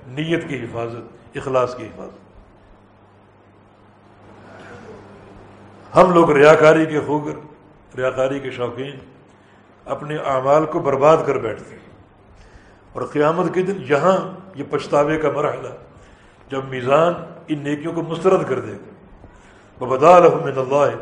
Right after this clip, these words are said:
مَا لَمْ يَكُونُوا يَحْتَسِبُونَ، اللہ تعالیٰ کی طرف سے ایسا فیصلہ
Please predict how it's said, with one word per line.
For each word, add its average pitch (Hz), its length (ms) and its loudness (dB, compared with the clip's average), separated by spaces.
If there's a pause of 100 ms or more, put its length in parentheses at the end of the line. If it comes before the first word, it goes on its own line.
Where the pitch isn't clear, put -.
(240)
مَا 170 180 2
لَمْ 160 160 -2
يَكُونُوا 135 340 -6
يَحْتَسِبُونَ، 120 580 -12 (320)
اللہ 170 200 0
تعالیٰ 139 260 0
کی 127 60 -10
طرف 123 280 -8
سے 127 80 -12 (280)
ایسا 170 360 2
فیصلہ 170 480 -2